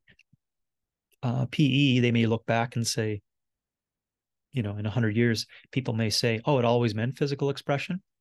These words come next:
And a lot, a lot may say, "Yeah, it always meant physical expression."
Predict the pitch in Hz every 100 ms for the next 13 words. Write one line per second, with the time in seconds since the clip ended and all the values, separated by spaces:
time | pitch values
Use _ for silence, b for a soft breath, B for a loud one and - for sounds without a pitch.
0 | _ - 196 180 139 - 131 131 127 123
1 | - 120 135 143 139 131 113 110 113 107
2 | 110 104 - 101 - 98